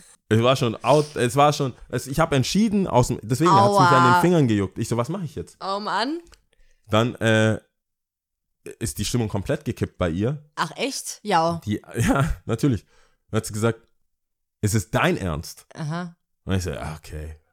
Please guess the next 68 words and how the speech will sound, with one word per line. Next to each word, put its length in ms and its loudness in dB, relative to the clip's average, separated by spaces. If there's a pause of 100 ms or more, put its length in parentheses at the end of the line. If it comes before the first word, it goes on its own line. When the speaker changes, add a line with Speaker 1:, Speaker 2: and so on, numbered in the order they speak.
(360)
Speaker 1:
Du 60 -8
verstehst 280 0
wohl 120 4
auch 140 4
keinen 180 0
Spaß. 540 0
Speaker 2:
<laughs> 100 -6
Ja, 540 2
dann 200 4
Spaß. 680 0
Speaker 1:
Ja, 220 6
ja, 120 8
so 120 4
auf 160 8
die 120 4
Spaß, 260 6
also, 280 2
du 140 -2
verstehst 300 -2
auch 140 -2
keinen 140 -2
Spaß. 220 -4
Dann 160 -4
war, 160 4
dann 280 0
hat 60 4
sie 60 2
Speaker 2:
Oh 120 2
Speaker 1:
sich 100 2
umgedreht, 480 6
Speaker 2:
mein 120 -6
Speaker 1:
dann 120 4
hat 100 6
Speaker 2:
Gott. 60 -6
Speaker 1:
sie 60 -8
sich 220 -10
umgedreht 760 -2
Speaker 2:
Das 100 -4
ist 80 -2
ja 60 4
eine 100 2
Speaker 1:
und, 60 -2
Speaker 2:
Vollkatastrophe. 880 0
Speaker 1:
und 60 0
hat 140 -2
mit 140 -8
ihrer 260 -2
Freundin 420 -4
über 160 -4
mich 220 -6
geredet. 340 -10
Kennst 220 -6
du, 80 -14
ich, 240 -10
du 80 -8
kannst 220 -4
ja 100 0
sehen. 240 0 (360)
Ich 120 0
hab's, 160 0
ich 180 -8
war 120 4
ja 80 2
nicht, 180 -6
ich, 140 -12 (320)
und 160 -6
ich 140 -8
hab 200 -4